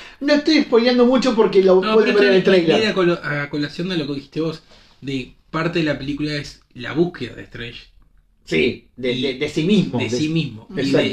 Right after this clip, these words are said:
Speaker 2: de, y qué ubicación tiene en su mundo, ¿no?
Speaker 1: E-, en este universo. Este, bueno, eh, también tiene, por ejemplo, la prisión de muertos vivos. Sam Raimi es un gran fanático de los muertos vivos. Por ejemplo, él dirigió,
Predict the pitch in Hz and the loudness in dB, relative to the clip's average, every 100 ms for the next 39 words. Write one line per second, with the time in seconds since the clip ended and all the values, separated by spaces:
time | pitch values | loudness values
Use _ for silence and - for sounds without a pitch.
0 | 139 147 139 135 - _ - 180 170 147 | -2 -4 -4 -4 -6 _ 0 2 2 0
1 | 175 165 156 175 123 101 _ _ _ _ | -2 -2 -2 -4 -4 -10 _ _ _ _
2 | _ _ _ 131 - 120 117 104 - - | _ _ _ -14 -12 -12 -14 -14 -14 -14
3 | - 139 151 151 165 170 160 160 151 143 | -14 -8 -4 0 2 2 4 2 2 0
4 | - - - _ - - - - 202 180 | -2 -10 -16 _ -20 -20 -6 2 2 2
5 | - 180 180 180 190 214 185 175 175 175 | 2 6 8 8 8 6 4 2 4 6
6 | 170 160 170 208 214 220 175 165 190 175 | 4 4 4 4 4 4 4 2 4 4
7 | 156 147 170 165 156 156 165 190 175 - | 4 0 0 2 0 2 4 6 4 2
8 | - _ - 135 139 139 139 123 127 135 | -6 _ -8 -4 -2 -2 -2 -4 -6 -4
9 | 147 147 139 143 139 139 131 131 139 131 | -2 -2 -4 -2 -2 -2 -2 -2 -4 -2
10 | 151 175 190 202 - - - 165 151 180 | 4 6 6 4 -6 -20 -2 0 2 2
11 | 208 151 147 131 151 165 175 | 2 2 0 -2 4 4 2